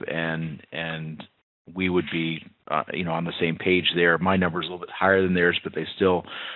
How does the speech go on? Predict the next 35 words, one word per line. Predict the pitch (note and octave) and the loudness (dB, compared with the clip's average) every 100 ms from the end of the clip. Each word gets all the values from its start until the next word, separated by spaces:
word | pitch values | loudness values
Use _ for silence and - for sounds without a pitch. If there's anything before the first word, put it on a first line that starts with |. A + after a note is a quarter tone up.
| - | -8
would | F#2 - | -6 0
favor | F#2 E2+ | 0 0
magnesium | E2 E2 F2 F#2 E2 D#2 | 0 0 0 -2 -2 -4
supplementation. | E2 F2 E2 G2 F#2 - F2+ E2+ - - - - - F#2+ | -4 -2 -2 2 2 2 0 -2 -6 -16 -14 -14 -12 -4
I | |
think | F#2+ | -2
probably | F#2+ G#2 G2+ | 4 4 4
the | F#2 | 2
big | D2+ A2 G#2 | 6 4 6
area | G2+ G2 F#2+ | 6 6 6
they | F2+ | 2
differ, | D#2 G2+ F#2+ F#2+ - F2 | 4 4 4 2 2 -2
that | E2+ | -2
we | D#2+ F2 | -2 0
differ | G#2 G2 F#2 F#2 | 2 2 4 4
in, | F2 | 4
is | E2 | 2
I | F2+ | 4
tend | F#2 G#2+ F2 | 2 2 0
to | - | 4
favor | F2+ D#2+ | 2 2
calcium | - F#2+ F#2 - E2+ | 0 2 0 -2 0
supplementation. | F#2 E2+ F2 - F2 F2 F2+ E2+ D2 - _ _ _ _ _ _ _ - - | 0 0 -2 0 2 2 2 0 -4 -12 _ _ _ _ _ _ _ -20 -4
They | G2 | -2
tend | F#2+ G2+ | 2 0
to | E2+ | 0
favor, | - F2+ E2+ F2 D#2+ - - - - - E2 E2 _ | 2 2 4 2 0 -8 -16 -16 -10 -2 0 0 _
um, | D2+ D#2+ D#2 D2+ - _ - | -2 -2 -2 -10 -16 _ -8
they | F#2+ | -2
tend | F2+ F#2+ | 0 0
to | F2 | 2
favor | F2 E2 | 2 2
no | F2 F#2 | 2 0
calcium. | - F2 F2 - E2+ D#2+ D2+ - _ | 2 2 2 -2 -2 -2 -4 -12 _
Uh, | - E2 D#2+ | -10 -8 -8